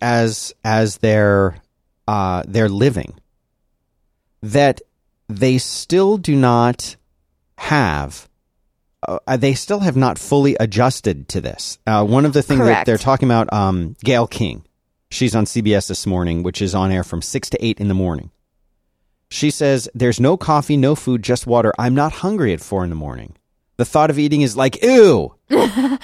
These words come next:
Speaker 2: That makes sense. I never thought about that.
Speaker 1: She's in the back seat of a car with C B S radio playing by four thirty or four forty-five at the latest for a six-minute commute to the station. Six minutes.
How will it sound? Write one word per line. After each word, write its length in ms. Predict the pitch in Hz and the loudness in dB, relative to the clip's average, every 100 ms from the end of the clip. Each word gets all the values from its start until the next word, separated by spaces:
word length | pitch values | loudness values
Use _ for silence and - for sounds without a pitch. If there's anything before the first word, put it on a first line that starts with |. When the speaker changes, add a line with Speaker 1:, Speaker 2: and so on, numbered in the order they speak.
| - - | -8 -4
Speaker 2:
That 140 | 277 | -2
makes 180 | 381 - | -2 -2
sense. 260 | 226 220 | -2 -2
I 80 | 262 | -2
never 160 | 247 254 | -4 -2
thought 160 | 285 | -4
about 220 | 247 170 - | -4 -6 -8
that. 100 | 170 | -6
Speaker 1:
She's 300 | - 147 143 | 0 0 2
in 80 | 127 | 0
the 60 | |
back 300 | 87 120 170 | 2 0 -2
seat 240 | - 147 147 | -2 -2 -2
of 80 | 165 | -4
a 40 | |
car 300 | - 107 95 | -2 2 2
with 120 | 95 | 0
C 140 | - 117 | -2 -4
B 80 | 139 | -2
S 140 | 143 | -2
radio 260 | 117 110 107 | -2 0 0
playing 320 | - 101 90 | -2 -4 -2
by 120 | 87 92 | -4 -4
four 220 | 110 113 | -2 0
thirty 260 | 123 107 104 | 0 0 0
or 60 | |
four 200 | 92 101 | -2 -4
forty-five 720 | 101 113 123 - 87 73 73 - | -4 -2 -2 -2 -2 -2 -4 -8
at 120 | 113 | -6
the 80 | 120 | -2
latest 560 | 113 131 92 69 - - | 2 2 2 -2 -8 -16
for 180 | - 107 | -4 -2
a 80 | 104 | -2
six-minute 580 | - - - 143 139 | -4 -8 -2 -2 -2
commute 340 | - 120 104 - | -2 0 0 -2
to 100 | 98 | -8
the 80 | 101 | -6
station. 440 | - 117 - 73 | -2 -2 -2 -8
Six 280 | - 147 - | -6 -6 0
minutes. 440 | 170 113 - - | 0 0 -4 -14